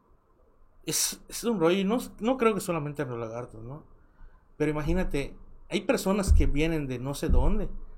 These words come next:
a comprar plásticos a Río Lagartos y se llevan camiones, camiones. Imagínate que ese plástico se quede en Río Lagartos y sea una actividad alterna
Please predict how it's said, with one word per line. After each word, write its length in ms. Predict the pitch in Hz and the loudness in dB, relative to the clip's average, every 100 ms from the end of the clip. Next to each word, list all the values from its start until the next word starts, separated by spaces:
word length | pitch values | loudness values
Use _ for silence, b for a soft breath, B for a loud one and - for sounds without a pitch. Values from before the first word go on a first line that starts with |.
| - | -10
a 100 | 131 | -8
comprar 540 | 139 127 - 156 - | -8 -8 -8 -8 -6
plásticos 800 | - 131 - - - - 113 - | 2 4 4 2 -4 -6 -12 -12
a 80 | 110 | -14
Río 220 | 104 113 110 | -12 -10 -10
Lagartos 640 | 110 107 - - - - | -12 -14 -16 -16 -18 -16
y 60 | 135 | -12
se 140 | - | -6
llevan 360 | 147 196 185 147 - - - - _ _ - - _ _ _ _ _ - - - - - | -2 -2 -4 -8 -16 -20 -20 -20 _ _ -20 -20 _ _ _ _ _ -20 -20 -14 -2 2
camiones, 800 | - 131 127 208 262 139 - - - | 2 2 4 6 6 2 -6 -18 -14
camiones. 600 | - 120 147 220 160 - - b b b b b b - - - - - _ _ _ _ _ _ - | -10 -6 -4 -4 -6 -10 -20 b b b b b b -20 -20 -20 -20 -20 _ _ _ _ _ _ -4
Imagínate 520 | 180 190 240 277 220 | 2 4 4 4 2
que 80 | 214 | 2
ese 160 | 214 | 2
plástico 420 | - 170 165 - 147 | 2 2 4 4 2
se 140 | - | 0
quede 160 | - 147 | -4 -4
en 100 | 139 | -4
Río 100 | 123 | -6
Lagartos 600 | 127 175 208 160 - - - - _ - | -4 -6 -4 -8 -10 -20 -20 -20 _ -8
y 120 | 156 | -4
sea 200 | - 175 | 0 0
una 120 | 175 | 0
actividad 560 | 165 147 131 131 139 139 | -2 -6 -6 4 6 8
alterna 680 | 127 - 139 170 180 135 | 6 2 -2 -4 -6 -8